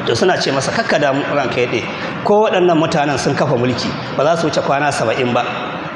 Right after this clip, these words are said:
Ba su kafa mulki ba,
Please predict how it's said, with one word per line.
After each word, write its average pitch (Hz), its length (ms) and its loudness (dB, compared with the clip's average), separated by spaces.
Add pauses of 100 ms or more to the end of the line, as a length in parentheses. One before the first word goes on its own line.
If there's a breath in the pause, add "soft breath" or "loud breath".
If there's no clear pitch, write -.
(2000)
Ba 262 180 4
su - 100 -2
kafa 208 180 2
mulki 185 300 4
ba, 160 80 2